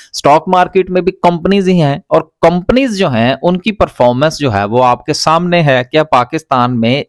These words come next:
इस वक्त जो कंज्यूमर, अ, जो पावर है, जो, अ, आप रिटेल की पावर कह लीजिए या लोगों की जो बा-, कुव्वत खरीद है, क्या वो आने वाले दिनों में बेहतर होती हुई नजर आ रही है?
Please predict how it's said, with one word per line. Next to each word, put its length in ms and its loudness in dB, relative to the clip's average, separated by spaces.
इस 280 -4
वक्त 340 -4
जो 200 2
कंज्यूमर, 720 0
अ, 480 0
जो 280 0
पावर 400 2
है, 400 -6
जो, 400 0
अ, 240 0
आप 240 0
रिटेल 420 0
की 100 -4
पावर 280 -2
कह 220 -4
लीजिए 460 -2
या 160 -4
लोगों 340 -2
की 120 -8
जो 120 -2
बा-, 380 -2
कुव्वत 300 0
खरीद 440 0
है, 240 -8
क्या 160 4
वो 200 2
आने 320 0
वाले 180 0
दिनों 220 -2
में 160 -2
बेहतर 280 -2
होती 260 -2
हुई 140 -2
नजर 240 0
आ 100 0
रही 240 -4
है? 260 -4